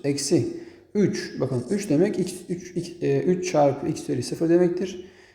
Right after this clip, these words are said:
X'in üstünü bir artır. Üç üzeri x üzeri bir bölü bir artı en sonunda c diyeceğiz.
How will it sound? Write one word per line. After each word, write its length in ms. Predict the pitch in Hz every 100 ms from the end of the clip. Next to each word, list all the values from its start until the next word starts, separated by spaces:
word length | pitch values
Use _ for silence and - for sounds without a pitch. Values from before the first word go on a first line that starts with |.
| _ -
X'in 380 | 165 - 190 -
üstünü 440 | 151 - 127 120
bir 160 | 165 165
artır. 380 | 160 190 180 -
Üç 180 | 180 -
üzeri 300 | 135 135 139
x 100 | 127
üzeri 240 | - 120 113
bir 180 | 113
bölü 240 | 101 95 98
bir 240 | 156 - -
artı 460 | 131 101 180 180 -
en 120 | 156 143
sonunda 340 | - 143 131
c 180 | 120 98
diyeceğiz. 460 | 95 104 - -